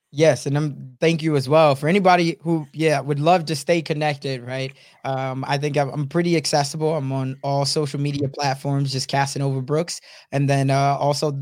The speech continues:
the Dream Nation podcast, which I had you on. You dropped so many values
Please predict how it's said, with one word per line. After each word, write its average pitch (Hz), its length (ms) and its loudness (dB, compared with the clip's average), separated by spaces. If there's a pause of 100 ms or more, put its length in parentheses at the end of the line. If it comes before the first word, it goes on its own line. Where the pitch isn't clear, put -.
(120)
the 139 80 -10
Dream 151 220 0
Nation 147 300 0
podcast, 139 520 2
which 135 140 -4
I 135 60 0
had 135 280 0
you 175 160 2
on. 160 280 2 (260)
You 147 100 -4
dropped 139 260 2
so 170 180 2
many 165 240 0
values 147 760 2